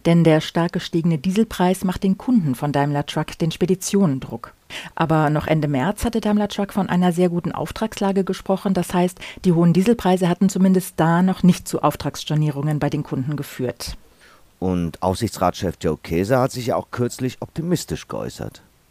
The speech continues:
Speaker 1: Genau. In einem Brief an die Aktionäre hat Kaeser auf dieses volatile Umfeld hingewiesen und geschrieben, ich zitiere, "Wir stellen uns nach Kräften darauf ein." Alles in allem sei man zuversichtlich, dass das erste Jahr als unabhängiges Unternehmen ein erfolgreiches Jahr sein werde,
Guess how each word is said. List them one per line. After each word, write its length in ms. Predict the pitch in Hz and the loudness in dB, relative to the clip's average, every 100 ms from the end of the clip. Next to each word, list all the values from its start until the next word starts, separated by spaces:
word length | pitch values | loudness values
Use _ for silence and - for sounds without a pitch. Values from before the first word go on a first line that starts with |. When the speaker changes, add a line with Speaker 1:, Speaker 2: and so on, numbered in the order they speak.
| _ _ | _ _
Speaker 1:
Genau. 360 | - 202 143 123 - - | 2 4 4 0 -8 -6
In 120 | - 175 | 2 4
einem 220 | 165 170 | 4 4
Brief 260 | - 214 | 4 2
an 120 | - 170 | 4 2
die 100 | 156 | 2
Aktionäre 680 | - - 160 156 233 247 | -2 0 2 4 4 2
hat 180 | 202 - | 0 -2
Kaeser 400 | - 190 185 180 | 0 2 4 2
auf 80 | - | 2
dieses 260 | 185 165 - | 0 0 2
volatile 400 | 165 160 160 - | 2 2 0 2
Umfeld 360 | 185 180 151 | 2 2 0
hingewiesen 540 | - 214 226 196 196 190 | 4 6 6 4 2 0
und 120 | 175 | 0
geschrieben, 580 | 175 - 190 202 220 - | -2 0 2 6 4 4
ich 120 | - | -4
zitiere, 680 | - 175 - 202 214 226 226 - - | -6 -4 2 4 6 4 2 -2 0
"Wir 120 | 170 | 0
stellen 380 | - - 196 214 | 2 2 4 4
uns 240 | - 190 | 2 -2
nach 200 | 170 156 | -2 -6
Kräften 440 | - 180 - - 185 | -4 -6 -4 0 2
darauf 360 | 170 165 165 | 4 2 0
ein." 320 | 160 143 127 151 _ - - - | 0 0 -2 -6 _ -20 -20 0
Alles 240 | 180 196 - | 4 4 4
in 100 | - | 0
allem 300 | 165 196 202 | 4 6 6
sei 160 | 175 | 4
man 120 | 165 160 | 2 0
zuversichtlich, 720 | 220 208 190 185 - 170 - | -2 -2 0 -2 -2 -2 -2
dass 140 | 170 | -4
das 160 | - 165 | -2 -2
erste 300 | - 170 - | 0 -2 -2
Jahr 420 | 156 156 185 208 | 0 2 2 2
als 140 | 175 - | 0 0
unabhängiges 600 | 180 160 170 165 151 - | 0 0 0 0 -2 -2
Unternehmen 560 | 170 170 160 175 190 | -2 0 2 4 4
ein 160 | - 160 | 2 -2
erfolgreiches 720 | 156 - 226 233 120 139 - | -4 -4 -6 -4 -6 -8 -6
Jahr 180 | 147 147 | -4 -2
sein 280 | 151 147 143 | -2 -2 -2
werde, 340 | 147 151 190 | -2 0 -2